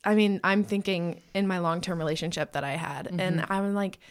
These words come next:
Speaker 1: he was wonderful. He was
Speaker 2: Mm-hmm.
Speaker 1: so lovely. He was so healing for me. And yet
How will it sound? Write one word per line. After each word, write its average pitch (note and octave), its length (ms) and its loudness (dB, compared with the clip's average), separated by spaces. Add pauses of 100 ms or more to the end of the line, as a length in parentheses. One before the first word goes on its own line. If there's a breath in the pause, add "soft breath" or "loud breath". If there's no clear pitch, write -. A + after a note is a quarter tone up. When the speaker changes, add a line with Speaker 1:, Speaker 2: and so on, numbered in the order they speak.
(640 soft breath)
Speaker 1:
he - 140 0
was B3+ 180 4
wonderful. A#3 840 4
He A3+ 160 4
was F#3+ 140 6
Speaker 2:
Mm-hmm. F3 100 2
Speaker 1:
so A3 400 4
lovely. G3 600 2
He G3+ 140 4
was G3+ 260 0 (440)
so A3 340 2
healing A3+ 500 4
for F3 200 -4
me. E3 420 -4
And G3 240 0
yet F#3 420 0